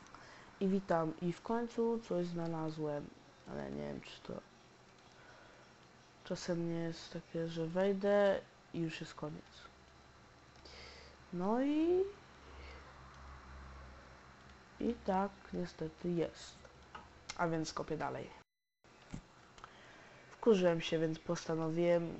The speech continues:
mm, kopać cały czas w dół. Nie jest to bezpieczne, ale mam platformę, więc będę mógł jak wyjść.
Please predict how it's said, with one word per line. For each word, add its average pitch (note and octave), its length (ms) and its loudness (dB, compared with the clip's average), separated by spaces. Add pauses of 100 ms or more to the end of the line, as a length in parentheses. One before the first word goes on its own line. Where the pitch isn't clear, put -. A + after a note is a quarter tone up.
(160)
mm, E3 180 -4
kopać - 440 -6
cały D#3 300 -2
czas D#3 300 -4
w D#3 200 -6
dół. - 200 -4 (500)
Nie F3 140 0
jest F3 180 0
to D#3+ 80 -2
bezpieczne, - 680 -2
ale D3+ 180 0
mam D#3 260 -2
platformę, D3+ 600 -2
więc - 200 -10
będę D3+ 280 -4
mógł D#3 220 -8
jak D#3 100 -10
wyjść. - 600 -12